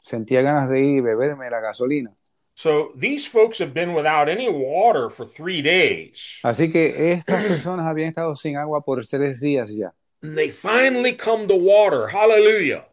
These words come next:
Speaker 1: Finalmente llegan al agua.
Speaker 2: But it cannot be drunk. It's bitter.
Speaker 1: Pero es amarga, no se puede beber.
Speaker 2: So we have another problem.
Speaker 1: Así que tenemos otro problema.
Speaker 2: We have another crisis.
Speaker 1: Otra crisis.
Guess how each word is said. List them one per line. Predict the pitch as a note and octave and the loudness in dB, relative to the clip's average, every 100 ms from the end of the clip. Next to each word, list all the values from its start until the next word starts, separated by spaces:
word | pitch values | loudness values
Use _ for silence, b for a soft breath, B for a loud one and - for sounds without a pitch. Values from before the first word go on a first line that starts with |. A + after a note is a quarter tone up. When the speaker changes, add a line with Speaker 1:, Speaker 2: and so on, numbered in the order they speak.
| _ _ | _ _
Speaker 1:
Finalmente | A#2 A2+ D3+ E3 G#3 G#3+ F#3+ | -4 2 4 6 4 4 4
llegan | F3 F3 E3+ D#3+ | 4 2 -2 -4
al | D3 | -4
agua. | B2+ G#2 F#2 | -4 -6 -10
Speaker 2:
But | B2 D#3 - - | -4 -4 -4 -6
it | C#3 C#3+ | -6 -6
cannot | - F3+ E3 D3+ B2 | -4 -2 0 -2 -4
be | C#3 C#3+ | -2 -2
drunk. | A2+ C3 G#2+ F#2+ | 0 -2 -2 -6
It's | G#2+ - | -14 -16
bitter. | F2+ A#2 A#2+ G2+ D#2+ - _ _ | -10 -2 -2 -2 -6 -14 _ _
Speaker 1:
Pero | G#2 G2+ G2 | -4 0 0
es | A2 A2+ | 0 -2
amarga, | A2+ A#2 A#2+ A#2 G2+ | -4 -4 -4 -4 -8
no | G2 | -10
se | - G#2 | -8 0
puede | A2+ A2 | 2 4
beber. | G2+ G2 A#2 G#2+ - _ _ _ _ | 4 6 4 2 -2 _ _ _ _
Speaker 2:
So | - C#3 | -4 -2
we | C#3 C#3+ | 2 2
have | C#3 | 2
another | C3+ C3+ C3+ A#2+ | 2 2 0 0
problem. | C3 B2 A2 F2+ D2 _ - | 2 4 2 -2 -14 _ -4
Speaker 1:
Así | G#2+ A#2 | 0 2
que | A#2+ | 4
tenemos | A#2 B2 A2 | 4 2 2
otro | D#3+ - D3+ | 2 2 -4
problema. | C3 A#2+ G#2+ F#2+ - _ _ _ A#2 | 0 2 2 0 -6 _ _ _ -4
Speaker 2:
We | A#2+ | 0
have | B2+ C3 | 2 2
another | B2+ B2+ B2 | 0 0 -4
crisis. | - C3 A#2+ - F2+ - - - | -2 0 0 -4 -14 -14 -18 -4
Speaker 1:
Otra | A2 A2+ B2+ D3 | 0 2 2 0
crisis. | C#3 D3 A#2+ G2 - - | 0 -2 -4 -10 -12 -18